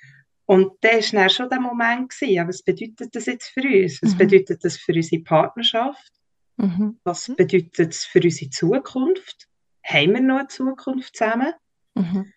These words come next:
Speaker 1: Und das ist schon, es hat schon schwierige Momente gegeben dort, weil,
Speaker 3: Mhm.
Speaker 1: also ich habe so ein Bild vor Augen, wir sind zusammen in den Bergen gewesen, in einer Alphütte. Ähm, wir haben über das Thema geredet. Ich habe dort schon gesagt, nein, ich will kein Kind.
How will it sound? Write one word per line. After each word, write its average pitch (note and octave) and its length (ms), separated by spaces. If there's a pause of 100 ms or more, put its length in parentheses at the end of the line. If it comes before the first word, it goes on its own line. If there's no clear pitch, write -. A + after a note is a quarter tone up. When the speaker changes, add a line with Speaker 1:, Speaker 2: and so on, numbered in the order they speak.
(400)
Speaker 1:
Und G3 160
das G#3 100
ist B3+ 180
schon, C#4 300
es G#3+ 140
hat A#3 160
schon C#4+ 120
schwierige C#4 460
Momente C4 500
gegeben C3+ 280
dort, C3+ 240 (100)
weil, E3 120 (280)
Speaker 3:
Mhm. A#3 160 (300)
Speaker 1:
also F#3+ 240
ich G3 60
habe G#3 120
so G#3 160
ein G#3 260 (140)
Bild G#3+ 260
vor G3 220
Augen, G3+ 420
wir G3 100
sind F#3+ 260
zusammen F3 260
in G3 100
den F3 140
Bergen A3+ 440
gewesen, A3+ 220
in G#3 60
einer G3 120
Alphütte. G#3 800 (540)
Ähm, F#3 400
wir G3 140
haben G#3+ 100
über G3 100
das G3 200
Thema A#3+ 460
geredet. A#3 300 (340)
Ich G#3 180
habe G#3 160 (360)
dort G3 340
schon G3+ 200
gesagt, F#3 420
nein, E3+ 480
ich F3+ 120
will F3 120 (220)
kein E3 120
Kind. C4 440